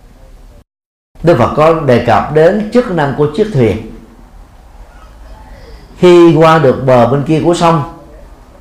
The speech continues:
có nhiều thái độ ứng xử trước chiếc thuyền. Thái độ một, có người đã đội chiếc thuyền lên đầu vì nghĩ nhờ có nó mà mình mới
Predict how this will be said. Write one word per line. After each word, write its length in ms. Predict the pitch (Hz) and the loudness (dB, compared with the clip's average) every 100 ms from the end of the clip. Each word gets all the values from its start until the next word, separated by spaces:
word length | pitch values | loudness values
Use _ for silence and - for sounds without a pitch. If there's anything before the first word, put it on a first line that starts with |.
| - - - - - - - - - | -20 -20 -20 -20 -20 -20 -20 -20 -6
có 100 | 175 | 0
nhiều 400 | 196 165 151 139 | 2 2 4 4
thái 200 | 127 175 | 4 2
độ 300 | 175 110 104 | 2 0 0
ứng 220 | 202 220 247 | 0 0 2
xử 300 | 127 123 123 | 2 0 0
trước 140 | 214 220 | -2 0
chiếc 120 | 202 | -2
thuyền. 380 | 139 107 92 - - - - - - - - - - - - - - - | 0 0 -2 -8 -16 -20 -20 -20 -20 -20 -20 -20 -20 -20 -20 -20 -12 0
Thái 140 | 180 | 4
độ 100 | 156 | 4
một, 540 | 117 104 101 - - - - - - - - - | 4 2 0 -6 -16 -20 -20 -20 -20 -20 -20 -6
có 140 | - 208 | 0 2
người 300 | 160 131 120 | 4 4 4
đã 300 | 127 160 156 | 4 0 0
đội 380 | 139 107 113 147 - - | 0 2 2 2 -2 -4
chiếc 180 | 277 262 | -4 -4
thuyền 380 | 151 127 117 123 | -2 0 0 2
lên 220 | 156 160 | 2 2
đầu 380 | 143 107 101 82 - - - - - - - | 0 0 -2 -8 -14 -20 -20 -20 -20 -20 -8
vì 320 | 110 127 113 | 0 2 2
nghĩ 440 | 110 110 147 214 143 | 0 0 0 0 -2
nhờ 340 | 131 123 117 | 2 2 2
có 160 | 139 185 | 0 -2
nó 360 | 196 190 220 233 | 0 0 0 0
mà 220 | 127 110 | -2 -2
mình 540 | 107 120 135 117 113 | -2 0 0 0 0
mới 140 | 147 | 0